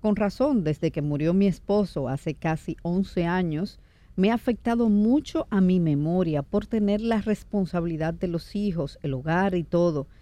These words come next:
que no es fácil ser cabeza del hogar sola, aunque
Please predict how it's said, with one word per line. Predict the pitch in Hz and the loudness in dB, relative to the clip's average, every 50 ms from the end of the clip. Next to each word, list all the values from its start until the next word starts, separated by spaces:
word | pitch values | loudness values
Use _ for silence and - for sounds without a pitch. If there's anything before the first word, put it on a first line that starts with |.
| - - - - - | -20 -20 -20 -10 -2
que | - 175 | 0 4
no | 160 180 | 4 4
es | 220 233 | 4 2
fácil | - - 196 233 285 - - 156 127 - | 0 -2 -2 -2 -2 -4 -6 -8 -8 -6
ser | - - 151 135 | -4 -2 -2 -2
cabeza | - - 151 139 139 131 135 135 - - 156 151 - - | -2 -2 -4 -2 -2 -2 -6 -6 -4 -4 -4 -4 -4 -8
del | - 160 160 156 139 | -6 -4 -4 -2 -2
hogar | 143 135 147 143 143 143 - | -2 -2 -2 -4 -4 -4 -8
sola, | - - - - - 156 139 127 117 117 - - - - - - - - - - | -12 -18 -12 -6 -4 -2 -2 -2 -4 -6 -10 -14 -20 -20 -20 -20 -20 -20 -14 -6
aunque | - 156 160 143 - - 151 139 131 131 135 123 - | -2 -2 -2 -2 -2 -2 -2 0 0 0 -2 -4 -6